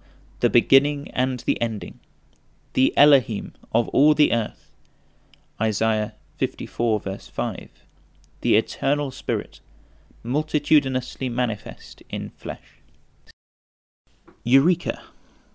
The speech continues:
by John Thomas, Volume one. Chapter one,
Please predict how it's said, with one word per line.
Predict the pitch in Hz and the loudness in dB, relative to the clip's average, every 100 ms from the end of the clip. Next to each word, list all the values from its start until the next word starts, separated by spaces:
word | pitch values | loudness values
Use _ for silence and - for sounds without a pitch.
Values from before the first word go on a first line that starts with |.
| - | 0
by | 113 113 | 4 4
John | 117 131 143 | 2 0 -2
Thomas, | - 107 - - - - _ _ _ _ - | -4 -6 -6 -12 -16 -20 _ _ _ _ -2
Volume | 110 117 123 135 123 | 4 4 4 -2 -4
one. | 110 107 - _ _ _ _ _ _ _ _ _ _ _ _ _ _ - _ _ _ - | -8 -8 -14 _ _ _ _ _ _ _ _ _ _ _ _ _ _ -20 _ _ _ -8
Chapter | - - - 151 | -4 -2 -4 -2
one, | 110 101 - | -2 -2 -6